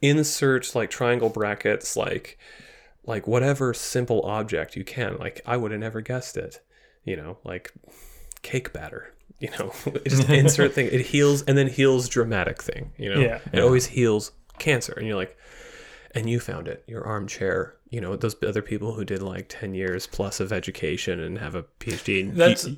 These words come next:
Speaker 1: you found a rock
Speaker 2: that,
Speaker 1: outside."
Speaker 2: that is,
Speaker 1: That
Speaker 2: that
Speaker 1: makes
Speaker 2: is the
Speaker 1: sense.
Speaker 2: trope. That is the trope of, like, people thinking that science is just sitting there and thinking about something for a,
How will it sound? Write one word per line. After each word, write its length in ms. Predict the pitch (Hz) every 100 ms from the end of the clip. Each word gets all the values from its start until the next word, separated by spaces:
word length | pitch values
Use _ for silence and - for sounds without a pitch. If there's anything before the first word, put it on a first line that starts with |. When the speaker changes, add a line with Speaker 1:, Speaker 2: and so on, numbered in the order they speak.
| -
Speaker 1:
you 120 | 135
found 280 | 131 127 117
a 20 |
rock 280 | 110 131 135
Speaker 2:
that, 120 | 143
Speaker 1:
outside." 280 | 160 185 175
Speaker 2:
that 180 | 156 180
is, 120 | 185
Speaker 1:
That 60 | 120
Speaker 2:
that 100 | 160 185
Speaker 1:
makes 80 |
Speaker 2:
is 60 | 226
the 60 | 190
Speaker 1:
sense. 160 | 220
Speaker 2:
trope. 360 | - 165 165 165
That 260 | 165 175
is 100 | 196
the 160 | - 180
trope 400 | 180 - 147 147
of, 240 | 143 131
like, 400 | 131 127 120 -
people 300 | - 139 139
thinking 420 | 143 143 135 139 131
that 220 | 131 -
science 480 | - 120 123 139 139
is 100 | 127
just 160 | 131
sitting 280 | - 131 139
there 120 | 147
and 100 | 139 139
thinking 240 | 131 139
about 200 | 151 139
something 360 | 160 156 160 151
for 240 | 160 147
a, 180 | -